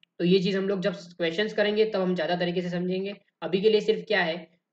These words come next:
Cost volume and profit का analysis को सीवीपी एनालिसिस बोलते हैं, जहाँ पे break even point, जिसमें क्या होता है, Break even point में क्या होता है कि ऐसा लेवल of production जहाँ पे मुझे loss भी नहीं हो रहा है या प्रॉफिट भी नहीं हो रहा है, मेरा profit और loss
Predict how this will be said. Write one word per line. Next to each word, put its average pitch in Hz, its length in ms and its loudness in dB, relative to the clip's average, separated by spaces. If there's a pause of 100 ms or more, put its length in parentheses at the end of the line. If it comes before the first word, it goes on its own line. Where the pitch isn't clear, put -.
Cost 185 360 2
volume 170 380 2
and 190 120 -2
profit 175 340 -2
का 185 100 2
analysis 175 440 -2
को 196 120 -4
सीवीपी 175 380 -2
एनालिसिस 175 400 -2
बोलते 175 280 -4
हैं, 202 160 -10 (320)
जहाँ 175 260 0
पे 220 100 0 (1300)
break 180 340 2
even 185 200 2
point, 180 360 0
जिसमें 180 300 -2
क्या 180 140 2
होता 175 160 0
है, 175 100 -2
Break 165 240 -2
even 180 160 0
point 170 200 -2
में 170 140 -4
क्या 170 120 -2
होता 143 200 -8
है 170 200 -10 (220)
कि - 180 -14
ऐसा 170 280 2
लेवल 196 320 4
of 208 80 6
production 160 440 -2 (160)
जहाँ 175 260 -2
पे 202 60 0
मुझे 185 200 0
loss 165 300 0
भी 185 160 -4
नहीं 208 140 0
हो 196 100 0
रहा 196 120 0
है 196 100 0
या 190 100 -2
प्रॉफिट 165 400 -6
भी 247 320 -6 (280)
नहीं 160 180 -4
हो 147 80 -2
रहा 143 100 -4
है, 143 80 -8
मेरा 170 140 0
profit 185 600 -2
और 175 100 0
loss 165 340 2